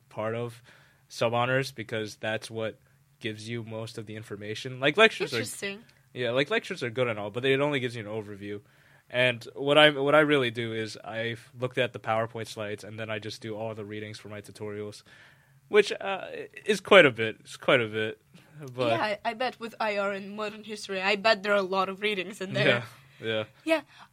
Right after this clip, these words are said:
Speaker 2: Well, you keep saying, like, sub-honors, honors. Can you tell me more about, like, the di-, like, the difference?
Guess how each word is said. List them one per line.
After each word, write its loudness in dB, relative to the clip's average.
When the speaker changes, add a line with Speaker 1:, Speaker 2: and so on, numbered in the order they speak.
Speaker 2:
Well, 2
you -8
keep -4
saying, -6
like, -2
sub-honors, 0
honors. 0
Can -2
you -6
tell -4
me -12
more -4
about, -2
like, -4
the -4
di-, -14
like, -8
the -8
difference? -10